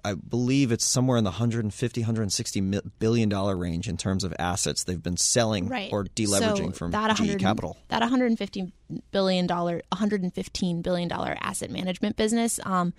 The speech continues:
Speaker 2: they're in talks with State Street, which is already a sifi, um, to sell it to them. And that is relevant as of, I believe, Friday or Thursday of last week,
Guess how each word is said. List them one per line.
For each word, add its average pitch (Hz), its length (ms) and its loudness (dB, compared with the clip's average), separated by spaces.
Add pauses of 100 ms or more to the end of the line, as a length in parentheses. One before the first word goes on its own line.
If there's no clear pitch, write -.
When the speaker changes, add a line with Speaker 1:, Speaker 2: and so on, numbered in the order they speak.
(360)
Speaker 2:
they're 208 200 6
in 190 200 0
talks - 500 -2
with 160 140 -2
State - 460 -2
Street, - 400 -4
which 180 160 0
is 190 100 2
already 180 480 4
a 165 420 0 (120)
sifi, - 480 -4 (380)
um, 170 360 0
to - 140 -6
sell 170 260 4
it - 80 2
to - 140 -8
them. 156 320 -4
And 170 220 -2
that 160 360 0
is 165 260 0
relevant 160 580 0 (100)
as 156 320 -2
of, 156 760 -4
I 175 60 -8
believe, 170 400 0
Friday 170 1200 -2 (100)
or 180 60 -2
Thursday 170 640 0
of 180 160 -4
last 180 280 0
week, 202 380 -6